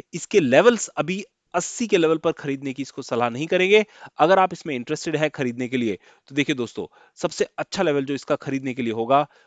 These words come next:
वो करीब-करीब पचास और बयालीस की रेंज में होगा। तो ये दो लेवल आपको समझा रहे हैं, अपने चार्ट पर मार्क करके रखिएगा। कभी भी अगर पचास के आसपास आता है या फिर बयालीस के अंदर आता है,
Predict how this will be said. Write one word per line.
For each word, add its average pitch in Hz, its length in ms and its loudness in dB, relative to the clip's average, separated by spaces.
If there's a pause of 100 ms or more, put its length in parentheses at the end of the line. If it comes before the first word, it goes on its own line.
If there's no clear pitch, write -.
(140)
वो 185 360 4 (400)
करीब-करीब 160 580 -2 (720)
पचास 156 560 2 (500)
और 127 320 4 (340)
बयालीस 120 600 0 (160)
की 110 100 -4
रेंज 107 360 -8
में 90 60 -16
होगा। 87 280 -14 (360)
तो 151 80 -2
ये 143 40 0
दो 170 220 4
लेवल 220 240 6
आपको 190 200 2
समझा 165 320 0
रहे 185 140 0
हैं, 202 240 -4 (300)
अपने 139 220 -4
चार्ट 147 260 0
पर 156 80 0
मार्क 147 180 0
करके 170 240 -4
रखिएगा। 175 380 -4 (300)
कभी 143 180 -2
भी 175 100 0
अगर 156 120 2
पचास 147 420 0
के 156 100 -4
आसपास 139 380 -4
आता 139 180 -4
है 175 220 0 (300)
या 127 100 2
फिर 131 160 -4
बयालीस 127 400 4
के 147 120 -2
अंदर 117 220 -2
आता 104 220 -4
है, 101 200 -4